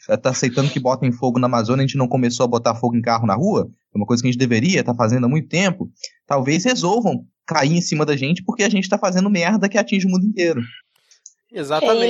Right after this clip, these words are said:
Speaker 3: ele
Speaker 2: Eu, pode falar, Milena.
Speaker 3: É, só fazendo um adendo aí, né, que, que o Rodrigo lembrou que existe a Guiana Francesa aqui na nossa fronteira, e acho que foi hoje mesmo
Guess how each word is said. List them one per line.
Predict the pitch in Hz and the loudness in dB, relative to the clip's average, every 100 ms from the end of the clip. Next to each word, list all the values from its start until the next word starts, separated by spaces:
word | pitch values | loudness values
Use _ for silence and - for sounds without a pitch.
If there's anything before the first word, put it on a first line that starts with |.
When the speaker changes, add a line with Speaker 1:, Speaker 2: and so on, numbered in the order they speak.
| 247 | 2
Speaker 3:
ele | 185 | 0
Speaker 2:
Eu, | 160 - - | -4 -10 -6
pode | 151 165 | -2 0
falar, | - 190 170 | 2 2 0
Milena. | 139 123 120 - - - - _ - | -4 -8 -10 -20 -20 -20 -20 _ -2
Speaker 3:
É, | 214 208 | 2 4
só | 208 240 294 240 - _ - | 4 2 2 0 -2 _ -4
fazendo | 220 220 220 | -2 -2 0
um | 214 | 0
adendo | 202 202 233 269 | 2 2 2 2
aí, | 202 220 285 | 2 2 2
né, | 214 214 | 0 -2
que, | - 208 196 - - | -6 -4 -4 -6 -8
que | - 196 | -4 0
o | |
Rodrigo | 190 208 202 | 2 2 2
lembrou | 208 196 196 208 | 2 2 0 0
que | - 202 | -2 0
existe | 196 190 - | 0 0 0
a | 202 | 0
Guiana | 196 190 196 | 2 0 0
Francesa | 196 196 - 196 233 220 | 0 0 0 0 2 0
aqui | - 190 | 0 0
na | 185 | 2
nossa | 185 185 196 | 0 -2 -6
fronteira, | - 180 190 214 247 196 - _ - | -2 -2 0 0 0 0 -4 _ -4
e | 202 196 196 190 190 185 180 175 - | 0 2 2 2 2 2 2 0 0
acho | 196 - | -2 -2
que | 233 | -4
foi | - 262 247 | -2 -2 0
hoje | 269 339 330 | 0 0 0
mesmo | 285 226 269 277 294 | 0 0 0 0 -2